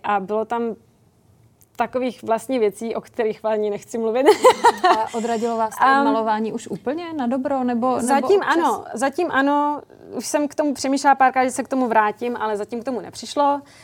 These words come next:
Speaker 1: A dokonce teď dostávám moc pěkné zprávy od spolužáků, kteří byli se mnou na favu, ať už, a dokonce, am,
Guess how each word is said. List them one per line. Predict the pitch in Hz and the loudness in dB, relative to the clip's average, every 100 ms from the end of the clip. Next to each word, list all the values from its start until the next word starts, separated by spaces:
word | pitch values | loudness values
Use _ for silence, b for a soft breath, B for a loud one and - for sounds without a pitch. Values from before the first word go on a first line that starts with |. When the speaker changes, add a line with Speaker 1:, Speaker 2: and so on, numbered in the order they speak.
| B - | B 0
Speaker 1:
A | 220 220 | 4 4
dokonce | 214 233 262 262 | 2 -2 -2 -2
teď | 269 233 | -2 -2
dostávám | 233 254 254 262 | 0 0 2 0
moc | 247 220 - | -2 -4 -4
pěkné | 262 254 254 | -4 -2 -4
zprávy | 254 226 220 226 254 - | -2 2 2 4 0 0
od | 214 202 | -2 -2
spolužáků, | - 233 247 240 233 240 | -4 -2 0 0 -2 -4
kteří | 254 240 240 | -6 -4 -4
byli | 254 | -4
se | 254 233 | -4 -4
mnou | 240 269 | -2 -2
na | 254 | -2
favu, | 254 220 196 220 | 0 0 0 -4
ať | 214 | -6
už, | 226 | -6
a | 220 | -6
dokonce, | 208 226 277 285 294 269 | -4 -4 -2 -2 -2 -2
am, | - 233 226 | 0 0 0